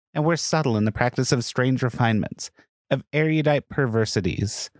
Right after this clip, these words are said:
of all that can shroud with artful opulence and grace and variety the bare uncouth cadaver of life,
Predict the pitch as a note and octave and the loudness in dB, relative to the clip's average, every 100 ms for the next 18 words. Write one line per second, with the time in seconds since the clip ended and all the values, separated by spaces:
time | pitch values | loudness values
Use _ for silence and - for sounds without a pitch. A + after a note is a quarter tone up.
0 | _ - D#3+ E3 G3 G#3 - G3 - B2+ | _ -4 0 2 2 0 0 0 0 0
1 | B2 B2+ C3 B2+ - D3 - - D3 A#2 | 2 2 0 -2 0 -2 -2 -6 0 0
2 | A#2+ B2+ A#2+ A#2+ - C#3+ A2 A#2+ C#3 C#3 | 0 0 2 0 0 -2 0 0 0 -2
3 | - - C3+ C3 A#2+ A#2 A#2 A#2+ B2 B2 | -6 -4 -2 0 2 2 2 2 0 0
4 | - _ _ _ - - B2 C3+ D3 C#3 | -4 _ _ _ -12 -6 0 2 2 0
5 | C#3 C#3 D3 C#3 - B2 G#2 A2+ A#2 A#2+ | -2 -2 -2 -2 -2 -2 0 0 2 2
6 | A2+ G2+ G#2 G2 F#2+ | 0 2 2 2 0